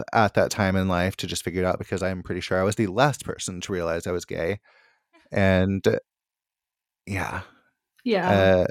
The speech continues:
Speaker 1: that's another thing with just how people are about sex and everything, and just, you know, when something's there, it's there and it just happens. And it's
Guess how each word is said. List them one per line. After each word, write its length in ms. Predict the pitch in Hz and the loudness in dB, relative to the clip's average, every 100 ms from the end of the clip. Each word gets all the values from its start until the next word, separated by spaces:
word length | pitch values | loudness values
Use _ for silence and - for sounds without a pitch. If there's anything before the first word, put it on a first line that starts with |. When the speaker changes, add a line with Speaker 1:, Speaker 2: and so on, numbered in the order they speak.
| - | 0
Speaker 1:
that's 200 | 117 107 | 2 4
another 380 | 98 107 98 101 | 4 4 6 6
thing 280 | 92 95 92 | 4 0 2
with 140 | 92 | 0
just 300 | - 98 - - | -2 -6 -2 -2
how 200 | 95 104 | 0 0
people 280 | 113 117 | 0 2
are 180 | 90 95 | 4 4
about 220 | 92 87 | 4 2
sex 320 | - 123 - - | 2 0 0 -2
and 80 | |
everything, 640 | 110 110 107 107 101 98 - | 0 0 0 0 0 -2 -6
and 160 | 82 | -8
just, 380 | 82 - - - - _ _ _ _ _ _ _ _ _ _ _ _ _ _ _ _ _ - | -10 -10 -12 -16 -20 _ _ _ _ _ _ _ _ _ _ _ _ _ _ _ _ _ -4
you 120 | 123 | 2
know, 400 | 113 107 101 - | 4 6 4 0
when 380 | - 104 98 95 | 2 4 4 4
something's 360 | 127 160 151 - | 2 2 2 4
there, 260 | 95 110 | 4 6
it's 180 | 117 - - - | 4 -2 -10 -2
there 280 | 95 143 | 2 4
and 80 | 98 | 2
it 100 | - | 0
just 200 | - 87 | -4 -4
happens. 800 | - - 104 151 - - 85 - | -6 -4 -2 0 2 0 -2 -4
And 180 | - 85 | -4 -2
it's 420 | 85 - - - | -2 -2 -6 -6